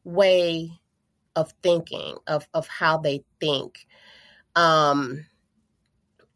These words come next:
you know, wanting to preserve, you know, Black babies.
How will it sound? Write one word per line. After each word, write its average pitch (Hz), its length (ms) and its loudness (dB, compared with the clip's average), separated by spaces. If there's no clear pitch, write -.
you 180 160 4
know, 143 480 2
wanting 180 500 2
to 175 140 -8
preserve, 156 800 0
you 160 160 -4
know, 147 160 2
Black 156 460 2
babies. 139 880 -2